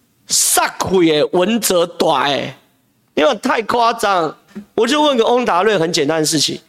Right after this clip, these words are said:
翁达瑞或是说赖清德有邀请翁达瑞来站台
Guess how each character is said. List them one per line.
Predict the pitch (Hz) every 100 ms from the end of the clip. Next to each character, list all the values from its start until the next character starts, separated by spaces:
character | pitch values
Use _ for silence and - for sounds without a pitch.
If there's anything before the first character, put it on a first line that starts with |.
| _ _ -
翁 | 285 330
达 | 262
瑞 | 254 285 214 - _ _ _ _
或 | - 285
是 | 247
说 | 262
赖 | 262 285
清 | 226 240 240
德 | 202 160 156 - _
有 | - 220
邀 | 226 285
请 | 240 202 175
翁 | 240 247
达 | 220
瑞 | 214
来 | 220 190
站 | - 233 196
台 | 170